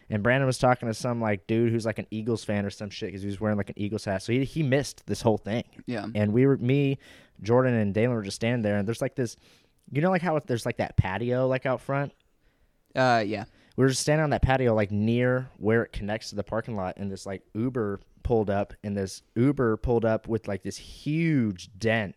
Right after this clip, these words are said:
Speaker 1: like, in the side of it, like, the driver's side door that le-, like, like, got T-boned or something.
Speaker 2: Yeah.
Speaker 1: And these, these people were, like, these three people were getting out of it, and I, like, I pointed out, like, "There's just this fucking huge cave of a fucking dent in your Uber."
Speaker 2: Yeah.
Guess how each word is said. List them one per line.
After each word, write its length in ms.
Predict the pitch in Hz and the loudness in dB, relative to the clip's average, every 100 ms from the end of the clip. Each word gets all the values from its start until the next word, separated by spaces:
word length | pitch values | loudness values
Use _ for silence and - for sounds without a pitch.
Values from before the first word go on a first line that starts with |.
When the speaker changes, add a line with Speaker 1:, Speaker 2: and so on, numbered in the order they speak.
| _ | _
Speaker 1:
like, 160 | 98 104 | -10 -6
in 60 | |
the 80 | 104 | -6
side 280 | - 98 104 | -4 -2 -2
of 40 | |
it, 40 | 95 | -2
like, 120 | 95 | -4
the 80 | 104 | -4
driver's 360 | 104 110 107 | 0 0 -2
side 180 | - 107 | -4 -4
door 240 | 101 107 113 | 0 0 0
that 140 | 101 | -2
le-, 140 | 98 104 | -8 -6
like, 260 | 101 98 - | -6 -6 -6
like, 100 | 104 | -4
got 180 | 107 - | -4 -4
T-boned 460 | - 147 120 95 87 | -2 0 2 0 -4
or 40 | |
something. 400 | - 92 - 85 - | -8 -8 -6 -8 -8
Speaker 2:
Yeah. 220 | 123 101 120 135 - | -10 -8 -10 -16 -6
Speaker 1:
And 140 | 110 | 0
these, 140 | 113 92 - | 0 -2 -8
these 160 | - 110 | -4 -2
people 280 | - 143 123 | 0 0 0
were, 60 | 110 | 0
like, 180 | 101 | 0
these 180 | 107 104 | -4 -8
three 160 | - 139 | -4 -4
people 280 | 120 135 123 | -2 0 2
were 100 | 104 | 2
getting 280 | 110 107 98 | 2 2 0
out 180 | 113 117 | 0 0
of 120 | 95 | 2
it, 200 | 92 90 - - - | 0 -2 -8 -20 -10
and 100 | 110 | 0
I, 100 | 104 | 0
like, 200 | 101 98 - | 0 -2 0
I 80 | 107 | -2
pointed 400 | - 135 120 107 | 0 -2 0 2
out, 240 | 107 104 | 2 2
like, 180 | 101 95 | -2 -2
"There's 200 | 104 92 | -2 -4
just 140 | 95 | -8
this 120 | 98 - | -10 -8
fucking 340 | 113 - 92 | -8 -8 -10
huge 680 | 87 - - 208 156 113 - | -12 -18 -4 2 4 2 2
cave 580 | - 127 120 110 92 - | 2 4 4 2 -2 -6
of 140 | - 104 | -4 -2
a 80 | 101 | 2
fucking 360 | 117 - 98 87 | 0 0 -4 -2
dent 240 | 110 107 | -2 -2
in 80 | 101 | -4
your 140 | 98 - | -4 0
Uber." 360 | 101 101 95 175 - | 0 2 -2 -4 -6
Speaker 2:
Yeah. 240 | 127 107 | -8 -8